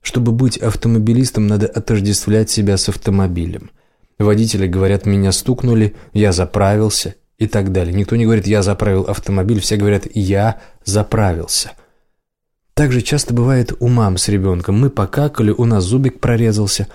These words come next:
мы ходить научились, мы в первый класс пошли, мы в институт поступили. Это ложное отождествление, то есть мама по факту не является своим ребёнком.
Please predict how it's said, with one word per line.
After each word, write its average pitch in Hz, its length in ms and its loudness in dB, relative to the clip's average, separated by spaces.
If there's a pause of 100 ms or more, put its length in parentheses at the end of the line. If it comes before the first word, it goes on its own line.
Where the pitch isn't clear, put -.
(160)
мы 120 140 2
ходить 113 360 0
научились, 120 560 0 (260)
мы 120 120 2
в - 80 -6
первый 110 280 2
класс 104 300 0
пошли, 110 440 -2 (180)
мы 127 120 4
в 143 60 4
институт 113 480 0
поступили. 101 600 -6 (640)
Это 147 420 -2
ложное 101 600 2
отождествление, 92 1080 -6
то 120 80 0
есть 110 240 0
мама 131 280 2
по 117 160 0
факту 131 460 -2 (220)
не 123 180 2
является 113 640 2
своим 98 320 0
ребёнком. 87 540 -4